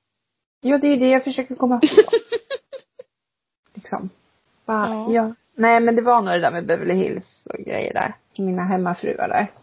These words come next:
Speaker 1: <laughs> Så korkad man är ibland. <laughs> Åh, vad hon har fixat sig. Jag sa det till din pappa också. Bara, "Gud, men vad har hon gjort? Har hon lagt sig under kniv?" <laughs>
Speaker 2: Åh,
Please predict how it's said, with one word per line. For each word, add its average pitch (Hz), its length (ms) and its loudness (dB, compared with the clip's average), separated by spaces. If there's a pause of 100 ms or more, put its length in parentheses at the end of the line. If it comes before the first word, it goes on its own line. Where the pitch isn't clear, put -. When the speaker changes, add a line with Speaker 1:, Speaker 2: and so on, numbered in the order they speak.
(180)
Speaker 1:
<laughs> 311 280 -2
Så 254 240 4
korkad - 520 -4
man - 240 -2
är 247 340 0
ibland. 262 340 -4
<laughs> 349 1200 -4
Åh, 381 280 0
vad 320 160 4
hon 302 220 -4
har 302 180 -2 (480)
fixat - 680 -4
sig. 262 320 4 (600)
Jag 330 240 2
sa 302 260 2
det 240 180 4
till 226 120 4
din 214 200 2
pappa 240 380 0
också. 180 220 -4
Bara, 143 180 -4
"Gud, 285 460 0
men 196 180 -6
vad 214 80 -2
har 254 80 -2
hon 285 340 0
gjort? - 500 0
Har 254 60 -4
hon 277 100 -6
lagt 285 200 -6
sig 285 80 -4
under 294 160 -2 (180)
kniv?" 285 280 -2
<laughs> 480 140 0 (3750)
Speaker 2:
Åh, 339 180 6